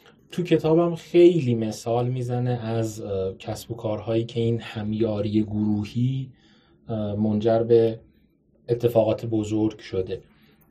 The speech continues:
تجربه‌های مشابهی که شما داشته باشید از این جنس همیاری گروهی برای اینکه یه تغییری اتفاق بیفته، یه بهبودی به وجود بیاد، چه شکلیه؟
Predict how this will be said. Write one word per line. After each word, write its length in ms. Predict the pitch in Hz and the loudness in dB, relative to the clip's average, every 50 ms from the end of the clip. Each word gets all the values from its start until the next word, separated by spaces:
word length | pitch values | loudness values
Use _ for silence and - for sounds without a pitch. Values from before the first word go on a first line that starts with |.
| _ _ | _ _
تجربه‌های 880 | - - 196 196 190 180 180 180 185 175 175 170 165 - - 208 214 214 | -14 -8 -4 -4 -4 -4 0 2 2 4 4 2 0 -2 -2 -2 0 0
مشابهی 840 | 202 175 156 151 143 - - 131 127 127 123 143 143 135 143 156 | 2 0 0 -2 -2 -4 -8 -4 -4 -2 -2 -4 -6 -6 -8 -8
که 140 | - - 139 | -8 -8 -8
شما 300 | - - 127 117 113 113 | -6 -4 -2 0 0 0
داشته 380 | 110 110 107 - - - 113 | -2 -2 -6 -6 -6 -8 -6
باشید 360 | 107 110 107 - - 120 113 113 | -6 -6 -8 -8 -8 -4 -4 -4
از 160 | 110 104 113 | -4 -2 -4
این 360 | 113 117 117 117 113 110 110 - | -4 -4 -4 -4 -6 -8 -12 -12
جنس 420 | - 127 123 120 120 117 - - | -6 -4 -2 -2 -2 -2 -4 -8
همیاری 720 | 120 - - 110 107 107 104 104 104 101 101 104 107 110 | -10 -8 -6 -6 -6 -4 -4 -6 -6 -6 -4 -2 -2 -2
گروهی 640 | 104 - 104 101 101 98 98 - - - 110 110 113 | -2 -4 -8 -10 -8 -10 -12 -12 -12 -10 -8 -8 -6
برای 200 | 104 101 101 101 | -6 -6 -8 -8
اینکه 240 | 104 107 104 - 110 | -8 -10 -8 -6 -4
یه 140 | 110 113 110 | -4 -4 -4
تغییری 640 | - - 110 104 98 92 - 107 104 104 104 107 | -6 -10 -12 -10 -10 -8 -8 -8 -8 -6 -6 -6
اتفاق 480 | 107 95 - - - - 104 104 98 - _ | -8 -8 -10 -14 -14 -14 -12 -14 -14 -14 _
بیفته، 440 | 107 104 104 98 - - 117 101 104 | -12 -12 -12 -14 -14 -14 -12 -10 -8
یه 120 | 107 95 | -8 -8
بهبودی 480 | - 92 - - - 107 104 98 104 98 | -8 -10 -12 -10 -12 -10 -8 -8 -8 -8
به 100 | 107 104 | -8 -8
وجود 360 | 101 101 98 107 101 98 - | -8 -10 -10 -10 -10 -10 -6
بیاد، 240 | - 110 113 110 - | -4 -4 -4 -4 -4
چه 140 | - - | -10 -12
شکلیه؟ 520 | - - 107 87 - - 107 107 101 - | -10 -10 -10 -12 -12 -14 -14 -14 -14 -14